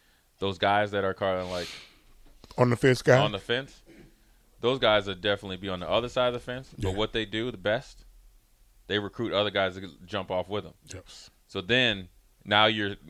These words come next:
Speaker 1: you think you're in your transition as year one. Well, now you're back to year zero. And then that'll then expose some other guys that maybe might not be as talented at all in, or then you gotta go 'cause just being boys with 'em. "Oh, man, I saw you talking to," you know how it is.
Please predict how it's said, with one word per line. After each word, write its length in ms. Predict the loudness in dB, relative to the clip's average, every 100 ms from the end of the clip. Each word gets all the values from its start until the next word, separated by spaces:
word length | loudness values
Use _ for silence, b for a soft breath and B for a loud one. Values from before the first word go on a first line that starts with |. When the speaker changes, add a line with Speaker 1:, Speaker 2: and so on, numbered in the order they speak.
| -16
Speaker 1:
you 240 | -10 -8
think 240 | -4 -6 -2
you're 260 | 0 4
in 240 | 2 0 -4
your 120 | -4
transition 540 | -4 -4 -4 -4 -6 -8
as 160 | -6
year 160 | -6 -4
one. 320 | -4 -6 -8 _ -8
Well, 100 | -4
now 140 | -2
you're 120 | -2
back 160 | -4 -6
to 40 |
year 160 | -6 -8
zero. 360 | -6 -8 -8 -14 _ _ _ _ _ _ _ _ _ _ _ _ _ _ -12
And 100 | -6
then 180 | -4 2
that'll 340 | 4 4 2
then 200 | 0 -4
expose 600 | -6 -10 -4 -2 -2 -4
some 180 | -8 -2
other 180 | 0 0
guys 360 | -2 -2 -2
that 100 | -4
maybe 180 | -6 -6
might 200 | -6 -6 -4
not 140 | -4
be 80 | -6
as 80 | -8
talented 460 | -6 -6 -6 -6
at 60 | -2
all 200 | -2 -2
in, 160 | -6
or 220 | -6 -6 -8 -10
then 160 | -12 -10
you 60 | -8
gotta 180 | -8
go 160 | -8 -10
'cause 160 | -12 -10
just 300 | -10 -12 -20 _ _ _ _ _ _ _ _ -20 _ -8
being 240 | -4 -4
boys 260 | -4 -2 -2
with 140 | -4 -14
'em. 60 | _ _ -6
"Oh, 140 | -4
man, 180 | -4 -6
I 60 |
saw 160 | -6 -8
you 120 | -8
talking 320 | -6 -6 -6 -12
to," 140 | -14 _ _ _ _ _
you 80 | -10
know 100 | -6
how 100 | -4
it 60 | -4
is. 160 | -8